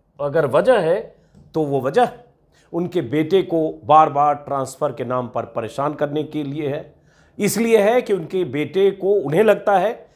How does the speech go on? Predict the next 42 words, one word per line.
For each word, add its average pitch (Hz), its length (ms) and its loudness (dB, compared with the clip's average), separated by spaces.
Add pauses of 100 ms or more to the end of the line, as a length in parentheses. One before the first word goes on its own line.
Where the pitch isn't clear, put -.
(160)
कि 202 60 0
वो 185 40 6
ड्यूटी 170 320 -4
के 175 120 -6
प्रति 156 260 -8
पाबंदी 151 540 2
जताते 160 480 0
हैं 196 180 0
या 196 100 2
पाबंद 170 420 0
रहते 175 260 0
हैं, 233 160 0 (180)
इसलिए 139 240 -6
उन्हें 147 200 -2
सज़ा 143 280 0
के 143 140 -6
तौर 120 180 0
पर 208 180 -4 (320)
पनिशमेंट 226 500 2
पोस्टिंग 160 380 -4
हर 143 100 2
बार 143 180 2
होती 131 260 -4
है, 220 80 2
चार 147 260 0
महीने, 139 220 -4
दो 139 160 -2
महीने, 135 260 -4 (440)
तीन 160 160 -4
महीने 131 220 -4
में 226 180 -4 (220)
उनका 139 220 0
तबादला 175 540 0
किया - 220 -20
जाता - 220 -20
है। - 60 -20 (240)
अब - 380 2 (100)
उस 214 140 -4
पिता 240 360 2
का 262 140 4
ये 233 180 4
कहना, 220 600 0